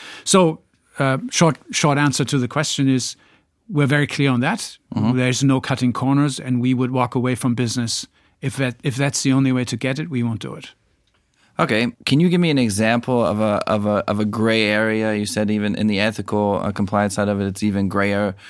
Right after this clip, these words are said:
Speaker 2: of a gray area where, um, you know, Haniel fell on one side of it, although it could have fallen on the other.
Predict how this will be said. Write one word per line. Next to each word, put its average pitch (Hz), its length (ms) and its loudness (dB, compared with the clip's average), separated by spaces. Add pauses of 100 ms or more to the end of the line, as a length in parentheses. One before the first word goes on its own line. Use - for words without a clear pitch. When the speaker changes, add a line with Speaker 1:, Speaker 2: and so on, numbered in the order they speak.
(220)
Speaker 2:
of 98 140 0
a 104 60 2
gray 110 320 2
area 107 520 2
where, 104 480 0 (100)
um, 104 300 0
you 104 100 -2
know, 104 120 0
Haniel 107 600 0
fell 107 360 0
on 104 420 2
one 110 180 2
side 101 300 0
of 98 180 -2
it, 101 220 0
although 101 260 0
it 92 120 -2
could 104 180 -2
have 95 300 -4 (160)
fallen 101 420 0
on 92 100 0
the 78 120 0
other. 113 340 0